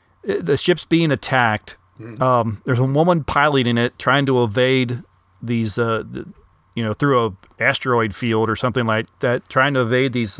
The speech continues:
Speaker 1: supposedly enemy craft.
Speaker 2: Mm-hmm.
Speaker 1: He's got a lot of cybernetic implants or something. He's, this
Speaker 2: Yes,
Speaker 1: is almost
Speaker 2: he
Speaker 1: like, uh, the, the, the
Speaker 2: Matrix-like.
Speaker 1: Matrix or whatever.
Speaker 2: Yeah.
Speaker 1: Yeah, he can plug in, but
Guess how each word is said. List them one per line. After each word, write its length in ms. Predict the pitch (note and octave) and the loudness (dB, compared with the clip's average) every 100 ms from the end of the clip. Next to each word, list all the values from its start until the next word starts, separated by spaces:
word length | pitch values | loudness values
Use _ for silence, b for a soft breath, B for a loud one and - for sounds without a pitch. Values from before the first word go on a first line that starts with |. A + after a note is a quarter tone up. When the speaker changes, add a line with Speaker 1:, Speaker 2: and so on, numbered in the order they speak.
| A2 | -6
Speaker 1:
supposedly 640 | C3+ C3+ C#3 B2 C3+ B2+ | -4 0 0 0 -2 0
enemy 320 | B2+ C3 B2+ A2+ | 2 2 0 -2
craft. 580 | - C3 C3 G#2 - _ _ | 2 4 4 0 -4 _ _
Speaker 2:
Mm-hmm. 300 | B2 A#2 B2 C3 _ _ _ _ - | -12 -12 -14 -20 _ _ _ _ -8
Speaker 1:
He's 100 | B2+ | -2
got 140 | A3+ | 0
a 20 | |
lot 140 | A3 F3+ | 2 2
of 60 | |
cybernetic 560 | - F3+ F3 E3+ D3 C3 | 0 0 2 0 0 -2
implants 580 | C#3+ - A2+ G2 F2 - | -4 -4 -6 -6 -6 -8
or 80 | |
something. 400 | G2 G#2+ F#2 F2+ | -4 -4 -4 -4
He's, 180 | F2+ C3+ | -2 0
this 140 | C3+ C3+ | 0 0
Speaker 2:
Yes, 60 | |
Speaker 1:
is 100 | D#3 | 0
almost 280 | E3 D#3+ D3+ | 0 0 0
Speaker 2:
he 40 | D#3+ | 0
Speaker 1:
like, 220 | C#3+ D3+ | -2 0
uh, 320 | C#3 B2+ A#2+ - | 0 2 0 -2
the, 100 | D3 | -2
the, 0 | |
the 60 | C#3 E3 | 0 -2
Speaker 2:
Matrix-like. 420 | A2 C#3 C3 C#3 | 0 -2 0 0
Speaker 1:
Matrix 340 | C3+ B2 - C#3 | 0 -2 -2 -2
or 80 | B2 | 0
whatever. 460 | A#2 G#2+ G2+ F#2+ | 0 0 -2 -4
Speaker 2:
Yeah. 160 | C3 A#2+ | -4 -2
Speaker 1:
Yeah, 260 | B2+ C3 A2+ | 2 2 0
he 100 | A#2+ | -2
can 180 | B2 - - | -8 -10 -14
plug 340 | - D#3+ C#3+ | -2 -2 0
in, 220 | D3+ C#3+ A#2+ | 2 2 2
but 200 | B2 | 0